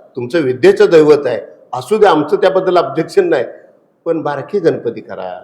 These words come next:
प्लॅस्टर ऑफ पॅरिसचे गणपती नको, छोटे करा, मेटलचे करा. आता मेटलचं सोन्याचा केला, चांदीचा केला, तांब्याचा केला तर कोण सोडून येत नाही हो, ते परत घेऊन येते. मग पुढल्या वर्षी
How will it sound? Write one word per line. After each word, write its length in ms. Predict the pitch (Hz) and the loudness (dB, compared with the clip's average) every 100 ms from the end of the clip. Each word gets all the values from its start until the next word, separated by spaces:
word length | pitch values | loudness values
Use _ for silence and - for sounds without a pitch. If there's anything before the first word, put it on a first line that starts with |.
| _ _ _ _ _ - | _ _ _ _ _ -12
प्लॅस्टर 280 | 151 - 190 | -8 -2 -2
ऑफ 80 | |
पॅरिसचे 380 | - 180 175 196 | -2 -4 -2 2
गणपती 400 | 185 165 165 180 | 2 2 0 -2
नको, 340 | 185 180 180 170 147 - _ _ _ | -2 -2 -2 -2 -2 -8 _ _ _
छोटे 260 | 143 - 185 | -6 0 0
करा, 300 | 170 123 113 101 - - _ _ _ | 0 -2 -2 -6 -10 -18 _ _ _
मेटलचे 520 | 123 139 139 202 196 190 | -4 -2 2 2 2 2
करा. 280 | 147 135 123 117 - | 2 0 -2 -6 -10
आता 160 | 127 156 | -6 -2
मेटलचं 480 | 156 147 185 180 196 | 0 0 -2 0 0
सोन्याचा 500 | 196 170 156 165 180 | 2 0 2 0 -2
केला, 320 | 175 165 170 | 0 0 0
चांदीचा 480 | 170 160 147 156 170 | 0 -2 -4 -2 -2
केला, 300 | 165 160 165 | 0 -2 -2
तांब्याचा 480 | 165 151 156 160 170 | -2 -2 0 -2 -2
केला 220 | 170 165 | -2 -2
तर 80 | 160 | -2
कोण 180 | 170 170 - _ _ - | -4 -4 -14 _ _ -4
सोडून 320 | 170 170 190 | 0 4 6
येत 180 | 196 196 | 4 4
नाही 120 | 202 | 2
हो, 160 | 131 104 | 2 -2
ते 340 | - _ - | -12 _ -10
परत 260 | - 190 226 | 0 2 4
घेऊन 260 | 190 170 | 4 2
येते. 440 | 147 110 113 107 _ _ | 2 -2 -8 -10 _ _
मग 80 | 175 | -16
पुढल्या 340 | - 196 202 | 0 2 4
वर्षी 140 | 226 | 2